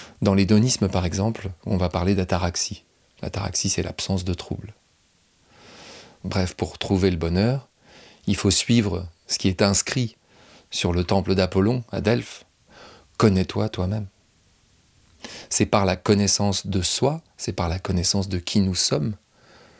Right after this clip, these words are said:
que nous allons avoir accès à ce bonheur, ce bonheur inoxydable, qui est toujours là pour nous,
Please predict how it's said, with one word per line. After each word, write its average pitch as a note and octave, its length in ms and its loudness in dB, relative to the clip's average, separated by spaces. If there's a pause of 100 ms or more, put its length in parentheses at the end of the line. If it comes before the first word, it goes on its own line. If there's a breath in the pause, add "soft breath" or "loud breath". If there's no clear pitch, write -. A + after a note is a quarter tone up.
(260 soft breath)
que - 80 0
nous F#2+ 240 4
allons A2 300 0 (120)
avoir F#2 360 -2
accès F#2 360 -4 (500)
à F#2+ 100 -2
ce - 160 0
bonheur, F#2 580 -2 (800 soft breath)
ce - 180 -4
bonheur G2+ 540 2 (720 soft breath)
inoxydable, G#2+ 720 4 (1080)
qui - 120 -2
est E2 140 -2
toujours A2+ 400 2
là G2+ 160 0
pour F2+ 220 -4
nous, G2 180 0